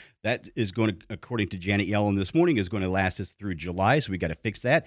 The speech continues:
If we don't, we lose that plus rating and maybe more, and then our cost of lending goes up, which just adds to the deficit, and we're back into this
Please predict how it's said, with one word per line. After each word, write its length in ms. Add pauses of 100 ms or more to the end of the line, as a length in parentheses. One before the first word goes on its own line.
(140)
If 140
we 80
don't, 260
we 120
lose 340
that 200
plus 300
rating 280
and 80
maybe 260
more, 380 (220)
and 140
then 120
our 100
cost 280
of 120
lending 280
goes 240
up, 280
which 200 (360)
just 260
adds 280
to 60
the 100
deficit, 460
and 80
we're 80
back 240
into 220
this 220